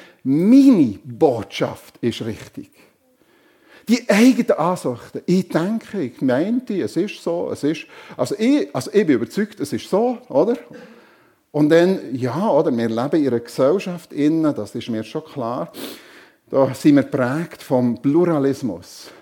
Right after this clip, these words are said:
die Vielfalt der Meinungen. Das ist, von dem sind wir geprägt. Und das ist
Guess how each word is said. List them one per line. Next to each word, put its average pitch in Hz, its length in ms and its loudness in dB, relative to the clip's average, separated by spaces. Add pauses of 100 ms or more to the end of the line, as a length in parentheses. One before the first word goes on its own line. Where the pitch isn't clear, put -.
(160)
die 143 140 0
Vielfalt 156 920 -4
der 131 100 2
Meinungen. 107 760 -2 (440)
Das 151 160 -4
ist, 175 220 2 (260)
von 170 180 -4
dem 233 240 0
sind 196 200 -2
wir 196 100 4
geprägt. 196 540 -10 (720)
Und 156 100 -2
das - 120 -2
ist - 320 -4